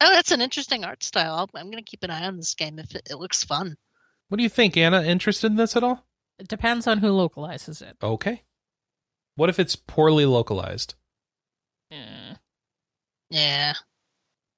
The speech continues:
Speaker 2: Well, we
Speaker 1: Um,
Speaker 2: have
Speaker 1: we've
Speaker 2: English
Speaker 1: got
Speaker 2: text in here. We can get an idea. "We won somehow. I guess this is how we'll have to deal with any monsters that attack us." Hey,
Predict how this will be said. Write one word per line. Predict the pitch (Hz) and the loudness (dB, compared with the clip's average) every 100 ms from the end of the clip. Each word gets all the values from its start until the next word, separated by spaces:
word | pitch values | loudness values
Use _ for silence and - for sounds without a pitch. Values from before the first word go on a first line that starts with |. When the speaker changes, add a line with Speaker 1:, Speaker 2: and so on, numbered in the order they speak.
| _ _ - | _ _ 0
Speaker 2:
Well, | 156 156 | 2 4
we | 160 | 4
Speaker 1:
Um, | 160 | 4
Speaker 2:
have | 262 | 4
Speaker 1:
we've | 277 | 4
Speaker 2:
English | 170 175 135 | 4 4 4
Speaker 1:
got | 175 | 2
Speaker 2:
text | 196 - | 2 2
in | 127 | -2
here. | 110 110 | -2 -2
We | 110 | -2
can | 127 117 | -4 -2
get | 175 | 0
an | 120 | 0
idea. | 98 131 123 98 - | -2 0 0 -2 -4
"We | 131 156 | 0 4
won | 226 185 | 4 4
somehow. | - 208 143 123 | 4 2 4 4
I | 135 | 4
guess | 156 - | 0 0
this | 156 | -2
is | 156 | 0
how | 151 | 2
we'll | 143 139 | 2 2
have | 143 131 | 2 0
to | 143 | 0
deal | 120 | 0
with | 131 135 | 0 2
any | 139 | 0
monsters | 117 113 131 127 | 0 0 -2 0
that | 135 | 0
attack | 139 185 190 | 2 0 0
us." | 104 - - - | -4 -8 -8 2
Hey, | 254 | 4